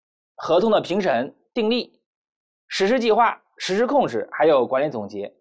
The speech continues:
这块儿实际上也是一个小的程序，就是我们合同实施的这么一个小的程序啊，简单了解。好，下面看到小二，施工承包合同，括弧一，关于合同文本。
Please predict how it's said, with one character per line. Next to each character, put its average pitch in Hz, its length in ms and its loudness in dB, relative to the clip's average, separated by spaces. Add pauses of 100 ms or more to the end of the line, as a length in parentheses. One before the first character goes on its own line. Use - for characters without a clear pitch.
(240)
这 370 140 0
块 339 140 6
儿 240 60 4
实 - 80 -6
际 269 100 -2
上 277 160 4
也 120 120 0
是 156 120 -4
一 226 40 0
个 254 80 4
小 131 200 -2
的 107 100 -2
程 117 260 -8
序， - 280 -6 (300)
就 190 100 2
是 185 80 2
我 165 80 4
们 131 140 0
合 143 180 -2
同 190 160 0
实 156 160 -4
施 202 80 -4
的 208 80 4
这 160 80 2
么 143 60 -2
一 - 20 0
个 185 60 0
小 135 120 -4
的 98 120 -10
程 107 200 -14
序 208 200 -8
啊， 107 340 -4
简 127 140 -2
单 175 100 2
了 156 160 2
解。 131 180 -10 (380)
好， 180 160 4
下 220 140 0
面 214 140 2
看 202 160 0
到 175 260 4
小 160 120 -2
二， 190 240 0 (580)
施 226 220 0
工 226 280 2
承 165 180 -4
包 185 140 4
合 135 120 0
同， - 320 -4
括 196 160 0
弧 180 100 2
一， 202 320 -2
关 180 220 2
于 156 440 0
合 - 200 -2
同 165 140 0
文 139 140 2
本。 110 200 -4